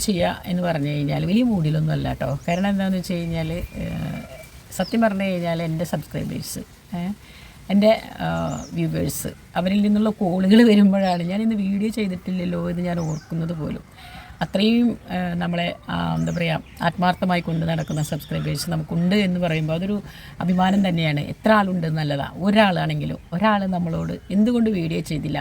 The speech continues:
നിങ്ങളുടെ വീഡിയോ ഞാൻ കാത്തിരിക്കുകയാണ്" എന്നൊക്കെ പറയുമ്പോൾ അപ്പോഴുണ്ടാകുന്ന ഒരു ചാരിതാർത്ഥ്യം, സന്തോഷവും ചെറുതൊന്നും അല്ല കേട്ടോ. എന്തായാലും ആ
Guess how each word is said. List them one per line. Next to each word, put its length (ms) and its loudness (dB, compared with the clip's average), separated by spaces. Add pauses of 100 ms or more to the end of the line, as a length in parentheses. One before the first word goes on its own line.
നിങ്ങളുടെ 280 -2
വീഡിയോ 280 -4
ഞാൻ 160 -4
കാത്തിരിക്കുകയാണ്" 640 -4
എന്നൊക്കെ 340 -6
പറയുമ്പോൾ 400 -4 (340)
അപ്പോഴുണ്ടാകുന്ന 540 2
ഒരു 120 -6
ചാരിതാർത്ഥ്യം, 600 -2
സന്തോഷവും 460 -6
ചെറുതൊന്നും 420 -2
അല്ല 100 -4
കേട്ടോ. 200 -8 (400)
എന്തായാലും 480 6 (100)
ആ 40 2